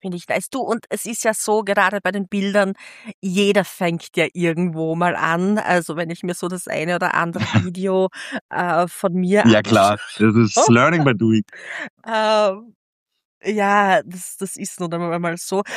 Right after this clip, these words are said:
Speaker 1: Und vielleicht ist das auch mal wieder ein super Hinweis zu sagen, liebe Leute, Support ist kein Mord. Ich weiß, dass auch i-, bei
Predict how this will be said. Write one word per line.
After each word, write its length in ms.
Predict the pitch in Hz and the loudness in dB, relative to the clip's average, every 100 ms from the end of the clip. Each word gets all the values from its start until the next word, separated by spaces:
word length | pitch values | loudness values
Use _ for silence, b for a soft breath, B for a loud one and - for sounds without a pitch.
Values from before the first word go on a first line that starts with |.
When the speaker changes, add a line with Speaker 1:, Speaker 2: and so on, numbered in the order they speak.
| B 247 | B -6
Speaker 1:
Und 120 | - | -4
vielleicht 280 | 262 294 302 | 0 0 0
ist 160 | - | -4
das 140 | 285 - | -4 0
auch 240 | 220 262 | 0 2
mal 160 | 269 240 | -4 -2
wieder 160 | 254 | -4
ein 80 | 233 | -4
super 320 | - 240 - | -6 -10 -8
Hinweis 560 | 254 240 240 220 208 - | -8 -6 -4 -2 -2 -2
zu 120 | 233 | -10
sagen, 400 | - 214 190 220 | -4 0 2 0
liebe 280 | 220 226 226 | -6 -6 -4
Leute, 460 | 220 196 196 - 208 | 0 2 2 -2 -6
Support 560 | - 214 - 214 214 _ | -6 -10 0 2 2 _
ist 260 | - 214 - | -12 -12 -8
kein 200 | 240 220 | -4 -2
Mord. 360 | 208 190 214 _ B B B B 247 _ - | -2 -2 -4 _ B B B B -20 _ -18
Ich 260 | 220 - 233 | -16 -12 -8
weiß, 500 | 202 208 202 220 - | 0 2 2 0 -6
dass 220 | 226 - | -10 -2
auch 400 | 147 202 214 - | 2 2 0 -4
i-, 320 | - 151 151 123 - - 214 | -14 -16 -16 -18 -20 -20 -8
bei 120 | 254 | -4